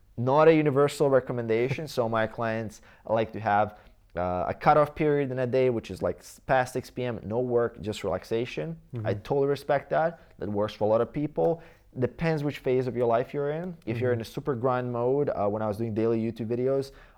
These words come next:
Speaker 1: I was literally working ten hours a day every day, ten to fourteen hours a day, like, literally every single day. There was not a single day that I took a break. Uh, that was one thing. But if I'm in a less immersed way, then I do these tricks to make my, uh, schedule make more,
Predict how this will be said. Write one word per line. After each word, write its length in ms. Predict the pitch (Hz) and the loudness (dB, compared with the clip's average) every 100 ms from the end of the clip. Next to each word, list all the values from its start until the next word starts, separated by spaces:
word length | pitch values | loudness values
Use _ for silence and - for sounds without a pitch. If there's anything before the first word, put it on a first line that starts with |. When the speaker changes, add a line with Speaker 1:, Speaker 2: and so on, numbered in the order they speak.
| - | -2
Speaker 1:
I 260 | 110 107 | 2 4
was 360 | 107 107 95 - | 2 0 -2 -6
literally 400 | 117 123 143 123 | -2 0 2 2
working 460 | 107 110 110 110 98 | 2 0 -2 -6 -6
ten 180 | 104 | -4
hours 240 | 95 87 92 | -2 -4 -4
a 60 | |
day 260 | 92 95 95 | -2 0 0
every 220 | 98 78 | -2 -6
day, 200 | 76 71 | -6 -6
ten 260 | - 170 160 | -4 -4 -4
to 80 | - | -6
fourteen 420 | - 123 - 107 | -2 -2 -2 -4
hours 220 | 92 82 | -6 -6
a 20 | |
day, 160 | 80 67 | -4 -2
like, 240 | 92 113 | -4 -2
literally 340 | 151 170 127 - | 2 2 2 2
every 280 | 156 143 131 | 2 4 0
single 360 | - 113 98 | -2 -2 -2
day. 200 | 82 62 - _ _ | -2 -6 -10 _ _
There 120 | 95 | -4
was 140 | 104 110 | -4 -4
not 260 | 123 123 | -2 -2
a 40 | 117 | -2
single 320 | - 160 139 | -4 -2 0
day 140 | 127 | 2
that 100 | 117 | 4
I 60 | 107 | 2
took 180 | - 98 | 0 -6
a 40 | |
break. 400 | 85 60 - - - - - - | -4 -6 -8 -20 -20 -20 -20 -8
Uh, 300 | - 101 95 92 - - - - - - - | 0 2 2 0 -8 -20 -20 -20 -20 -14 -2
that 120 | 127 | 0
was 140 | 117 | 2
one 260 | 113 143 143 | 0 -2 -2
thing. 360 | 156 147 143 - - - - | -2 -2 -4 -8 -14 -16 -14
But 320 | 98 139 131 | 0 6 6
if 160 | 131 135 | 6 2
I'm 180 | 131 131 | 2 0
in 100 | 123 | 0
a 80 | |
less 360 | 135 165 185 - | 0 0 -2 -6
immersed 420 | 190 208 208 - | -8 -8 -12 -6
way, 260 | 208 214 220 | -2 0 0
then 280 | 127 143 139 | 0 -2 0
I 140 | 127 | -2
do 280 | 120 123 123 | 0 0 0
these 280 | 113 113 107 | 0 -2 -4
tricks 420 | - 135 123 - | -4 -2 -2 -4
to 100 | - | -10
make 260 | 101 104 - | -8 -8 -6
my, 300 | 101 98 92 | -4 -2 -4
uh, 260 | - 69 - | -6 -8 -10
schedule 400 | - 110 101 98 | -4 -4 -2 -2
make 260 | 95 95 | -4 -8
more, 320 | 95 95 98 | -8 -6 -6